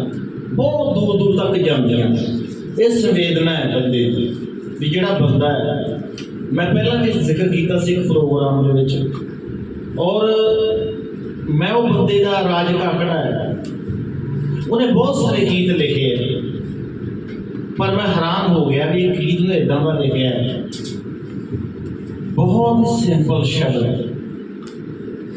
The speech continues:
ਅਮਰਿੰਦਰ ਗਿੱਲ ਨੇ ਗਾਇਆ ਵੀ ਬਹੁਤ ਸਾਦੇ ਢੰਗ ਨਾਲ, ਪਰ ਜਿਹੜਾ ਵੀਡੀਓ ਵਾਲਾ ਬੰਦਾ ਹੈ, ਉਹਨੇ ਕਮਾਲ ਕਰ ਦਿੱਤਾ।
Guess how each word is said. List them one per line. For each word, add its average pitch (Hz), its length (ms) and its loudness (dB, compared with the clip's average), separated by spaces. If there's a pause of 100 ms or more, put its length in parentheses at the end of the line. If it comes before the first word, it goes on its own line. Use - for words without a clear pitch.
(300)
ਅਮਰਿੰਦਰ 185 420 4
ਗਿੱਲ 190 300 2
ਨੇ 190 220 2
ਗਾਇਆ 180 360 2
ਵੀ 185 400 4 (100)
ਬਹੁਤ 208 560 2
ਸਾਦੇ 151 360 4
ਢੰਗ 143 200 2
ਨਾਲ, 117 520 4 (480)
ਪਰ 170 140 0
ਜਿਹੜਾ 190 160 2 (140)
ਵੀਡੀਓ 220 300 4
ਵਾਲਾ 156 320 2
ਬੰਦਾ 120 280 4
ਹੈ, - 320 0 (280)
ਉਹਨੇ 190 220 0
ਕਮਾਲ 156 460 0
ਕਰ - 180 -4
ਦਿੱਤਾ। 139 220 -4